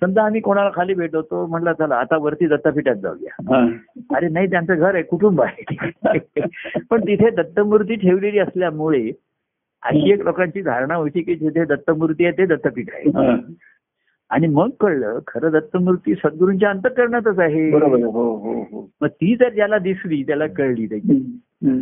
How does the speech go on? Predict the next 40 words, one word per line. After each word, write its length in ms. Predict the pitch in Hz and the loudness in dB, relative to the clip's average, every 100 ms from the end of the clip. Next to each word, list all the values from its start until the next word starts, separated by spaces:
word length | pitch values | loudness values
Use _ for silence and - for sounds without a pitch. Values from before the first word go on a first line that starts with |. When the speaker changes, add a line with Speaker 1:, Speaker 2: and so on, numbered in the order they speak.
| - _ - | -6 _ -2
Speaker 1:
मग 120 | 202 | 0
आता 260 | 170 165 247 | 0 0 -2
तिला 320 | - 175 226 | 2 4 4
आपण 280 | 254 262 269 | 2 0 0
कसं 280 | 254 - | -2 -2
त्याची, 540 | 277 254 220 220 170 - | -4 -4 -4 -6 -6 -4
तिच्याशी 340 | 180 214 196 233 | 0 2 2 2
कशी 280 | 214 214 | 0 0
जवळीकता 480 | 185 165 147 - 123 | 2 4 2 0 -6
साधायची, 400 | - 98 90 123 | -6 -8 -6 0
Speaker 2:
हम्म. 120 | 135 | 4
Speaker 1:
तिला 160 | 240 170 | 6 6
हे 120 | 156 | 2
कसं 240 | 107 - 104 | -2 -4 -8
करायचं? 300 | 95 - 127 | -8 -2 2
Speaker 2:
हम्म, 320 | 120 104 110 | 4 2 0
हम्म, 120 | 120 | 0
हम्म. 300 | - - 247 - _ _ - | -2 -6 -6 -8 _ _ -2
Speaker 1:
बरं, 120 | 175 | -2
आता 600 | 131 120 196 214 220 214 | -2 -2 0 2 2 0
पूर्वी 360 | 214 190 202 | -2 -6 -2
गोष्टी 280 | 196 190 - | 0 0 2
होत्या, 300 | 185 190 180 | 2 2 2
आम्ही 180 | 175 185 | 0 -2
आता 160 | 185 180 | -2 -2
काही 320 | 185 185 185 _ _ _ | -2 -2 -4 _ _ _
बाह्य 240 | 147 160 190 | 0 2 2
गोष्टीचा 440 | 175 143 175 170 | 0 -2 0 0
स्वीकार 360 | - 165 165 156 | 0 0 0 0
जास्त 260 | 151 147 | -2 -2
काही 320 | 160 - 151 160 | -4 -4 -4 -2
करू 280 | 151 156 | 0 0
शकत 320 | 139 135 135 127 | 0 -2 -2 0
नाही, 240 | 127 127 | 2 2
हे 120 | 127 | 2
करू 140 | 127 123 | 4 4
Speaker 2:
हम्म. 120 | 123 | 4
Speaker 1:
शकत 360 | 117 117 113 | 2 -4 -4
नाही. 160 | 107 107 | -8 -8
Speaker 2:
हम्म. 320 | 123 123 123 | 2 4 4